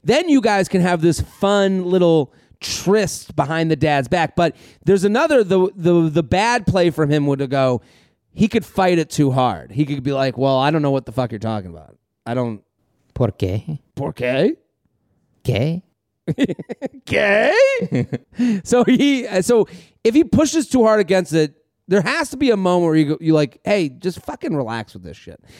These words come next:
Speaker 1: If he pushes too hard against it, then that means he re-, and then you kinda have to come out with it. Then you have to go, "Well, where do you work?" "Oh, I work at El Banco Popular."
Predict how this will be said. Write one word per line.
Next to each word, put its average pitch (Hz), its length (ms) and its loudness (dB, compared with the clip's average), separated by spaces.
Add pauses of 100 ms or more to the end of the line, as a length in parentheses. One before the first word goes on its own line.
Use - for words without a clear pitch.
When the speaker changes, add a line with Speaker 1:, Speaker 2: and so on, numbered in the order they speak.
(160)
Speaker 1:
If 180 120 0
he 220 80 4
pushes 262 260 0
too 262 100 2
hard 220 140 4
against 180 280 0
it, 151 80 -4
then 156 220 0
that 175 180 -4
means 170 320 0 (440)
he 180 240 -4
re-, 160 500 2 (260)
and 208 160 2
then 302 180 0
you 220 200 2
kinda 196 220 0
have 180 140 -2
to - 60 -10
come 143 160 -4
out 139 160 -2
with 110 120 -6
it. 90 80 -14
Then 131 120 -4
you 160 60 0
have 139 80 -4
to 147 60 -2
go, 139 180 0 (420)
"Well, 185 240 2
where 262 260 4
do 262 60 4
you 233 140 4
work?" 254 540 0 (560)
"Oh, 262 140 6
I 208 140 4
work 196 260 2
at 185 200 -2
El 180 160 2
Banco 170 720 2 (220)
Popular." 156 760 0